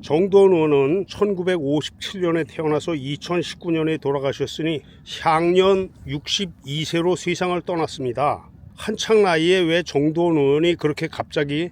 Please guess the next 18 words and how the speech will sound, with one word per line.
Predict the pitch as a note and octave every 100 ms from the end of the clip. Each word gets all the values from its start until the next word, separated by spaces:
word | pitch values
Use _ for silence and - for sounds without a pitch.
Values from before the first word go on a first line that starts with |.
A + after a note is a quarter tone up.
| -
세상을 | - F3+ F3+ F3 F#3
떠났는지 | F3 F3+ E3+ F#3 E3+ C3+ A#2+ C3 D#3+ - -
한번 | D#3 D#3+
찾아왔습니다. | - - F#3+ F3 C3 - B2+ A#2+ C#3+ C3 - - - - -
여기가 | D3+ D3+ F#3
바로 | F3+ B2 D#3 G3
정두원 | F3+ C#3 D#3+ D#3+ F3 F3 F3
의원 | C#3+ C#3 E3 D3+ C#3 F#3 F3+
묘소가 | C#3 C#3 D#3+ E3+ F3 E3 E3+ E3 D#3
내려다 | C3 D3 E3 E3
보이는 | D3 D3+ D#3 D3+
곳인데, | C#3 C3+ D3+ C#3 C3+ A#2 C#3+ A2+ -
묘소 | C3+ D#3 E3 F3+
앞으로 | D3 A#2+ - D#3+ E3
가서 | A#2+ B2+ D#3+ B2+
또 | E3+
확인해 | D#3 - F#3 F3
보겠습니다. | D3 C#3 C3 E3 C#3 A#2+ A2+ C3+ F3